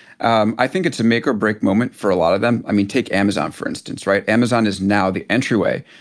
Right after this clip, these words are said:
of retail into a lot of people's homes. Uh, but on the other hand, it now has many people's lives, hundreds of thousands of people's lives in its hands.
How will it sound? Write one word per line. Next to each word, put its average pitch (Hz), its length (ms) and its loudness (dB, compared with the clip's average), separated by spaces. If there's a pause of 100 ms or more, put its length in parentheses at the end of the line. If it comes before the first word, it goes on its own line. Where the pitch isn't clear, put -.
(180)
of 98 140 -2
retail 110 380 2
into 98 260 -2
a 98 40 2
lot 101 180 4
of 113 100 -8
people's 101 340 -4
homes. - 440 -2 (440)
Uh, 120 220 2
but 113 160 0
on 143 80 4
the 139 80 4
other 170 160 2
hand, 107 240 0
it 110 80 -2
now 127 200 2
has 123 100 0
many 127 180 4
people's 127 340 -2
lives, 113 360 0
hundreds 131 340 -2
of - 80 -8
thousands 104 400 0
of - 80 -16
people's 95 360 -6
lives 95 340 2
in - 80 -4
its - 160 -10
hands. 95 420 -2